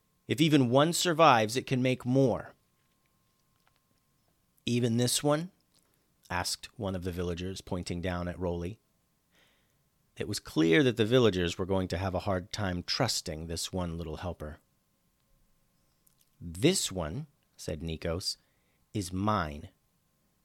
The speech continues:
And if you'd like to try and get him, you're welcome to try." Harry realized he needed to calm things down. "It's gonna take all of us to get rid of these things," he said.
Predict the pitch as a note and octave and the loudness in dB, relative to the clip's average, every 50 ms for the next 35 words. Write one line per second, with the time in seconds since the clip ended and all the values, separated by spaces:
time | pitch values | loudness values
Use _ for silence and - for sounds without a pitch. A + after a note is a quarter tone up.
0 | _ - G2 F#2 F2 - C#3+ F3+ F#3+ D3 C#3 B2 A#2 - A#2 - - D3 B2+ A#2+ | _ -6 -6 -6 -2 0 2 2 6 6 6 6 6 4 0 0 4 4 4 4
1 | A#2 A2+ G#2+ C#3 C#3 B2+ A2+ G2+ A2+ B2+ B2 A2+ A#2 A2 - A2 G2+ F#2+ F2+ - | 4 4 4 6 6 6 6 4 4 4 4 6 6 4 4 2 -2 -2 -2 0
2 | - C#3 A#2+ G2+ D2+ D2 D#2+ - - _ _ _ _ _ _ _ _ _ _ _ | 2 4 4 4 2 -2 -8 -14 -20 _ _ _ _ _ _ _ _ _ _ _
3 | _ _ _ _ _ _ _ _ _ _ _ _ _ _ _ _ _ _ _ _ | _ _ _ _ _ _ _ _ _ _ _ _ _ _ _ _ _ _ _ _
4 | _ _ _ _ _ _ _ _ _ _ _ _ _ _ _ _ _ _ _ _ | _ _ _ _ _ _ _ _ _ _ _ _ _ _ _ _ _ _ _ _
5 | _ _ - C3 A#2 F#2+ E2+ E2 E2 F2 E2 E2 E2 D#2+ D#2+ E2 - - - F2+ | _ _ 2 4 4 4 4 2 0 0 0 0 0 0 -2 -4 -6 -8 -8 -6
6 | E2 E2 E2 D#2+ D#2 F2 - - F2+ E2 D#2 D#2+ - - E2 D#2+ D#2+ D#2 - - | -6 -6 -6 -6 -6 -8 -8 -6 -6 -6 -6 -6 -10 -10 -10 -10 -10 -10 -8 -8
7 | F2 E2+ E2 D#2+ D#2+ D#2+ - _ _ _ _ _ _ _ _ _ _ _ _ _ | -6 -6 -6 -8 -8 -10 -14 _ _ _ _ _ _ _ _ _ _ _ _ _
8 | _ _ _ _ _ _ - - D#2 F2 A#2 C3 E3 C#3+ - D3+ G#3+ C4 D4+ D#4 | _ _ _ _ _ _ -8 -6 -6 -4 -4 -4 -6 0 4 8 8 8 8 6
9 | C#4 - A#3 A#3+ A#3 F3+ E3 E3+ F#3 F#3+ F#3+ E3 C3 A2 G#2 G#2 C3 - - A#2+ | 6 6 6 6 6 6 8 10 10 10 10 10 8 4 2 0 -2 -2 -2 -2
10 | A#2 D3+ E3 C#3 C#3 C#3 D#3 G3 F3+ C#3 A2+ A2 F#2 F2 - - - F#2+ E2+ D2+ | 2 2 2 2 4 6 6 8 6 6 4 0 -2 -4 -6 -6 -6 -6 -8 -10
11 | - - - - - - - _ _ _ _ _ _ _ - - - - - C2+ | -10 -14 -14 -14 -12 -12 -14 _ _ _ _ _ _ _ -14 -12 -10 -8 -6 -8
12 | C#2+ - | -8 -10